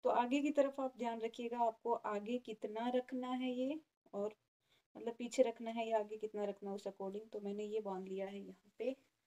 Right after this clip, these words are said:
So आप पीछे बाद में भी कर सकते हैं, वैसे ऐसी कोई बड़ी बात नहीं है। So इस तरीके से आप बांध सकते हैं। तो रखड़ी में तो क्या होता है, जैसे कि बस इतना ही होता है, and आपकी जो पूरी वो लड़ वगैरह आ जाती है यहाँ पे,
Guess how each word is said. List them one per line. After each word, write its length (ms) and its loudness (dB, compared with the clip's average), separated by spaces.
So 580 4
आप 160 -4
पीछे 220 -2
बाद 180 -4
में 120 2
भी 100 -2
कर 100 2
सकते 260 -8
हैं, 40 -6
वैसे 160 -8
ऐसी 140 -10
कोई 100 0
बड़ी 220 4
बात 280 2
नहीं 240 6
है। 140 -2
So 320 6
इस 120 -10
तरीके 240 2
से 120 6
आप 80 8
बांध 200 4
सकते 220 0
हैं। 60 4
तो 80 6
रखड़ी 300 6
में 140 8
तो 60 4
क्या 100 6
होता 180 4
है, 60 4
जैसे 240 2
कि 80 0
बस 160 0
इतना 280 0
ही 60 2
होता 240 0
है, 160 0
and 100 0
आपकी 300 -4
जो 180 -2
पूरी 300 -2
वो 100 6
लड़ 260 4
वगैरह 280 4
आ 40 2
जाती 300 -2
है 60 6
यहाँ 260 -2
पे, 140 0